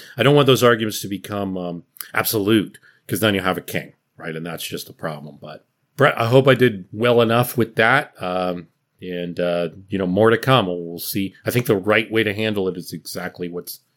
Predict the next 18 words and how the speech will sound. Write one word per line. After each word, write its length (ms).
being 240
done. 340
You 80
have 220
to 80
investigate 580
both, 300
even 260
if 160
both 320
are 100
not 180
equatable. 680
On 160
average, 520
your 160
average 440
American 680